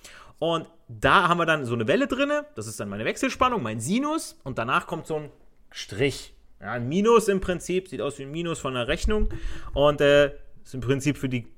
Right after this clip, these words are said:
Gleichrichtung, ja. Ähm, die Wechselanteile, also verbleibende Halbwelle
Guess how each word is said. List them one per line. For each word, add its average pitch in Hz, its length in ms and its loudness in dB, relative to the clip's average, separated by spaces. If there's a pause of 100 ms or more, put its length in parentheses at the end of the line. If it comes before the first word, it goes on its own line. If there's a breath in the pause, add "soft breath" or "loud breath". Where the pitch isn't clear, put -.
Gleichrichtung, 117 800 0
ja. 139 340 -2 (680 loud breath)
Ähm, 131 420 -2 (2000)
die 143 180 -2
Wechselanteile, 170 880 2
also 95 220 -10
verbleibende 123 1120 -2
Halbwelle 226 720 2